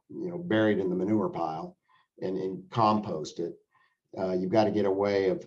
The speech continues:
you gotta have a way of getting water to it and water away from it. And if you're in a feedlot like I am, uh, you know, they consider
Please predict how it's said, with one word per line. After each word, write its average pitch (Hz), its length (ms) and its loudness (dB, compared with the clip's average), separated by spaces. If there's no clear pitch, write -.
you 104 100 -8
gotta 101 160 0
have 95 140 0
a - 20 2
way 98 180 2
of 92 60 2
getting 90 240 0
water 101 340 2
to 101 280 2
it 95 100 0
and 87 180 -2
water 92 340 0
away 90 380 2
from - 240 -8
it. - 100 -18
And - 80 0
if 92 140 -2
you're 101 140 2
in 92 40 4
a 87 60 2
feedlot 98 420 10
like 95 180 -2
I 131 180 4
am, 104 420 -2
uh, 95 180 -6
you - 120 -2
know, - 80 -6
they 92 160 -4
consider 92 760 0